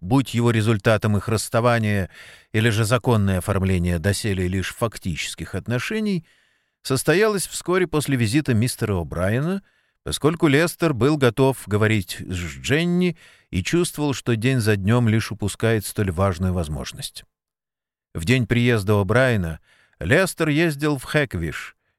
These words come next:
Небольшой фабричный городок, куда его пригласили посмотреть на испытания нового мотора,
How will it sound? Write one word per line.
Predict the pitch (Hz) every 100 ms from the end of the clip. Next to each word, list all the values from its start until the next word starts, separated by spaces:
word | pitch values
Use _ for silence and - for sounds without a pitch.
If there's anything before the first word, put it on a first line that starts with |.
| -
Небольшой | 95 220 - 170
фабричный | 143 120 117 98 98
городок, | 87 90 110 185 190 - -
куда | - 98 107 151
его | 156 147
пригласили | 139 123 110 - 139
посмотреть | 120 107 107 87 135 151 135
на |
испытания | 120 - 101 110 123 143 147
нового | 120 113 110 120 135
мотора, | 147 151 208 170 104